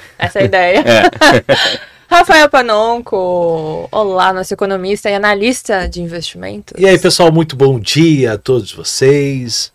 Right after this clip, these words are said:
Speaker 3: Feliz Dia das Mães atrasado
Speaker 2: É
Speaker 3: para todas
Speaker 2: verdade.
Speaker 3: as nossas mães. O que
Speaker 1: Verdade.
Speaker 3: vocês deram de presente Dia das Mães para as mães de vocês?
Speaker 1: Eu dei um tênis pra mim.
Speaker 2: Muito bom.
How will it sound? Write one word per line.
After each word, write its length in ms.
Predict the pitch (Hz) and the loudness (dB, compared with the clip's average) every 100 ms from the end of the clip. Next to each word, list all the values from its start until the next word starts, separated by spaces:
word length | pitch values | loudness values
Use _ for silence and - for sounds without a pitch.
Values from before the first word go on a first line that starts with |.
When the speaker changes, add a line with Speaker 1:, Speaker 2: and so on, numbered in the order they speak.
| _ _ _ | _ _ _
Speaker 3:
Feliz 600 | - 240 247 214 123 - | -10 -6 -4 -4 -4 -10
Dia 240 | 127 165 | -4 -2
das 360 | 135 120 98 - | -2 -4 -6 -10
Mães 420 | 104 135 143 120 | -6 -4 -4 -6
atrasado 380 | 110 - - 87 87 92 | -10 -10 -12 -8 -2 0
Speaker 2:
É 360 | 104 113 117 | 2 4 4
Speaker 3:
para 200 | 110 107 | 4 2
todas 180 | 95 - 120 | 4 2 2
Speaker 2:
verdade. 240 | 87 87 | 2 0
Speaker 3:
as 140 | 104 | -2
nossas 400 | 127 127 - 110 180 | -2 -2 0 -2 -2
mães. 300 | 185 165 160 | 0 -2 -2
O 40 | |
que 60 | - | -10
Speaker 1:
Verdade. 160 | 170 | -10
Speaker 3:
vocês 120 | 202 175 | -6 2
deram 180 | 170 160 | 2 2
de 60 | |
presente 300 | 131 135 120 117 | -2 -4 -4 -2
Dia 140 | 117 | -2
das 220 | 107 104 | -2 -6
Mães 380 | 104 95 92 - _ _ _ _ _ | -8 -14 -14 -18 _ _ _ _ _
para 140 | - | -10
as 360 | 104 101 - - | -8 -8 -10 -12
mães 260 | 104 104 101 | -12 -10 -10
de 60 | |
vocês? 460 | 92 101 - 165 139 | -10 -12 -12 -16 -12
Speaker 1:
Eu 80 | 180 | -8
dei 180 | 180 180 | -8 -8
um 160 | 190 | -12
tênis 440 | 190 180 165 165 - | -8 -8 -6 -10 -12
pra 140 | 160 | -14
mim. 200 | 156 165 - - _ _ - 226 - | -10 -10 -10 -16 _ _ -4 -4 0
Speaker 2:
Muito 240 | 233 117 113 | 0 0 0
bom. 260 | 101 98 | 0 -2